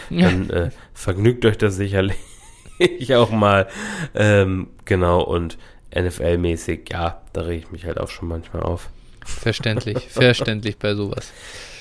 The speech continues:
Speaker 2: Ach, aber jetzt, wie gesagt, Donnerstagnacht, der Knaller, Washington, New York,
Speaker 1: <laughs>
Speaker 2: das wird, ich freue mich schon auf, äh,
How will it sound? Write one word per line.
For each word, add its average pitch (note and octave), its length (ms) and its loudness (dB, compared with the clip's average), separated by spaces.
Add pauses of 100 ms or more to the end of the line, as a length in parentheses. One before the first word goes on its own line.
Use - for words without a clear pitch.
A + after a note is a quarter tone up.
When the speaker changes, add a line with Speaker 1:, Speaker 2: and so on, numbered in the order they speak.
(440)
Speaker 2:
Ach, G2 300 -2
aber G2+ 280 2 (240)
jetzt, - 380 0 (220)
wie G2+ 180 -4
gesagt, F#2+ 500 2 (240)
Donnerstagnacht, F#2+ 920 0 (160)
der F2+ 100 0
Knaller, F2 540 -2 (200)
Washington, E2 680 -2
New F2 140 0
York, E2+ 340 2 (100)
Speaker 1:
<laughs> - 80 -6
Speaker 2:
das - 280 -6
wird, F2 200 -2 (1040)
ich - 160 -6
freue A2+ 160 6
mich A2+ 180 2
schon A2 280 2
auf, F#2+ 440 2
äh, F#2+ 240 4